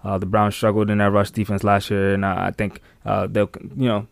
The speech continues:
the Ravens will continue to use their strength as one of the heaviest, uh, rushes,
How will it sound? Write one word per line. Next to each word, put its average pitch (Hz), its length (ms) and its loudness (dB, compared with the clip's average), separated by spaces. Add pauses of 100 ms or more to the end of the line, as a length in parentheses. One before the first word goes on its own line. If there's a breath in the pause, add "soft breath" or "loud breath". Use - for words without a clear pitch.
the 113 120 -2
Ravens 110 300 2
will 107 80 0
continue 107 400 0
to 104 120 2
use 104 240 0
their 104 140 2
strength 104 400 -2
as 98 240 0 (300 soft breath)
one 104 160 4
of 101 60 2
the 98 80 4
heaviest, 104 440 4
uh, 101 220 4 (320)
rushes, 107 640 2